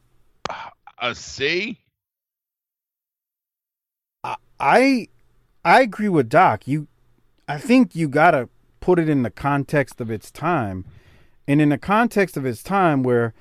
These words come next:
Speaker 2: none of us were seeing the pay-per-views and maybe rarely seeing the clashes. When we did get a replay, it was time well spent. It
Speaker 1: And we
Speaker 2: may
Speaker 1: didn't
Speaker 2: not
Speaker 1: e-, we didn't
Speaker 2: Go
Speaker 1: even
Speaker 2: ahead.
Speaker 1: see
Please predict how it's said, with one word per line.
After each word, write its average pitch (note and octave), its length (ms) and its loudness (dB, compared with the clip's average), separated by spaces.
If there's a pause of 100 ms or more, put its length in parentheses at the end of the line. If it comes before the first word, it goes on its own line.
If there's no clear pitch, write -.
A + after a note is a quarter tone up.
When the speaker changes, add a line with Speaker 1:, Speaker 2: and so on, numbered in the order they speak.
(680)
Speaker 2:
none D#3 380 2
of G#3 120 2
us E3 220 2
were C3+ 120 -2
seeing C3+ 680 0
the B2+ 100 -2
pay-per-views A#2+ 880 0
and A2+ 500 -2
maybe A3+ 400 4
rarely F#3 580 4
seeing C#3 340 0
the A2 80 -2
clashes. D#3+ 680 0 (540)
When D3+ 180 2
we E3 120 4
did G#3+ 260 2
get G3 120 4
a D3+ 60 2
replay, A#2 840 0 (640)
it F3+ 100 4
was C4+ 180 2
time G#3 400 2
well F3 220 6
spent. G3+ 440 0 (840)
It D#3 100 2
Speaker 1:
And D#3 140 -2
we G3+ 80 2
Speaker 2:
may B3 180 2
Speaker 1:
didn't A3+ 140 -4
Speaker 2:
not A3 160 -4
Speaker 1:
e-, C#3 100 -20 (2000)
we G3+ 120 -2
didn't A3 160 -2
Speaker 2:
Go A3 100 0
Speaker 1:
even C4 100 0
Speaker 2:
ahead. - 40 -4
Speaker 1:
see A#3 60 -4